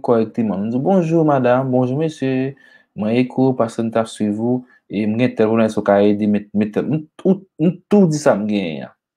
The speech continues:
Konsa, mwen lè m li ou, m tou reponn ou. Men kounye a la, ou pou fè m ekri ou, "Bonjou, kòman ou ye? Mwen an fòm." M toujou an fòm, grâce à Dieu. Grâce à lwa, m toujou an fòm.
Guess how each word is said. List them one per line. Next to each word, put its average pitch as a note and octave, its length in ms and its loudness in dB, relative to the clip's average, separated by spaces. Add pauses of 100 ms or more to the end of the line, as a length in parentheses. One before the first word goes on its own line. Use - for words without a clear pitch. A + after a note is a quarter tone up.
(800)
Konsa, D3+ 460 -2
mwen C3 180 0
lè D#3 80 6
m D#3 240 2
li F#3 140 2
ou, D#3 160 -4 (340)
m D#3+ 80 -10 (140)
tou F#3 180 2
reponn A#2 400 -2
ou. - 80 -18 (800)
Men G#2+ 220 -10
kounye F#3 180 -2
a F#3 80 0
la, F#3 140 2
ou C3+ 180 -4
pou - 240 2
fè E3 140 2
m D#3 100 0
ekri D3+ 240 -2
ou, C#3+ 140 0
"Bonjou, D3+ 420 -2
kòman D3 240 -2
ou D3+ 80 -2
ye? C#3+ 140 -2
Mwen C3+ 240 -4
an D3 100 -8
fòm." C#3 300 -2 (840)
M D#3 80 -2
toujou C#3 320 4
an A#2 80 0
fòm, E2+ 300 -4 (260)
grâce G2 260 -8
à F#2 120 -6
Dieu. E2 260 -16 (480)
Grâce F#2 220 -10
à F#2 80 -6
lwa, D#2+ 180 -10
m G2+ 40 -12
toujou A#2 200 -6
an A#2 80 -6
fòm. E2 240 -8